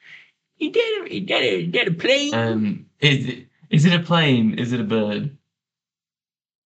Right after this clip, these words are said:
Speaker 1: I like it. Fantastic. Let's go. Let's go with the first one. Are you ready? Nineteen fifty-seven.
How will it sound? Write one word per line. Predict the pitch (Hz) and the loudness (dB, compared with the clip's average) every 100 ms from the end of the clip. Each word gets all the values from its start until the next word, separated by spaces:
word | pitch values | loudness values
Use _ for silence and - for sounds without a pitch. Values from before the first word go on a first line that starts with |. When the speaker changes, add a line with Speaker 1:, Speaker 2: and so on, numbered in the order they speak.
| _ - | _ -2
Speaker 1:
I | 104 | 4
like | 131 151 135 | 4 4 0
it. | 104 - | -6 -4
Fantastic. | 120 117 131 - 127 | -2 0 -2 -2 -2
Let's | 139 | -2
go. | 143 277 | -2 0
Let's | 147 - | 0 2
go | 165 | 4
with | 156 | 4
the | |
first | 147 170 170 | 2 2 2
one. | 135 120 - - - - - | -2 -2 -8 -14 -14 -6 4
Are | 147 | 6
you | 175 | 8
ready? | 143 104 - _ _ _ _ _ _ _ _ _ _ _ _ _ - | 6 0 -4 _ _ _ _ _ _ _ _ _ _ _ _ _ 2
Nineteen | 131 139 185 190 196 165 107 90 90 - _ _ _ _ _ _ _ _ _ - | 6 8 8 6 2 0 0 -4 -8 -16 _ _ _ _ _ _ _ _ _ 4
fifty-seven. | 180 175 - 151 147 107 95 92 | 4 4 0 0 2 0 -2 -12